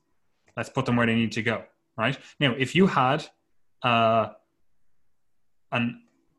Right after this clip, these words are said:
isocaloric situation where the calories you get in, these nutrients that you get in, are the same as the nutrients that you get out, the foreman would literally be saying, "Right,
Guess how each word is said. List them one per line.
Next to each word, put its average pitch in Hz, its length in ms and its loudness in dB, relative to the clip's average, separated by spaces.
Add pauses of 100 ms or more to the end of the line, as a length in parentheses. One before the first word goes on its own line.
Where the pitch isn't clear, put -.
(120)
isocaloric 127 720 0
situation 110 560 -4
where 104 320 -2 (220)
the - 60 -10
calories 135 500 0
you 120 60 -6
get 107 180 -4
in, 135 180 -2
these 107 160 -4
nutrients 117 360 -2
that 110 120 -8
you 107 80 -6
get 101 180 -6
in, 147 260 -4 (160)
are 120 60 -4
the 113 60 -2
same 120 280 -2
as 107 80 -4
the 110 60 -6
nutrients 110 380 -4
that 107 160 -8
you 110 60 -6
get 101 160 -6
out, - 200 -16 (220)
the 117 80 -6
foreman 139 520 4
would 113 160 -4
literally 127 400 0
be 113 120 -4
saying, 107 440 -6 (380)
"Right, 143 280 0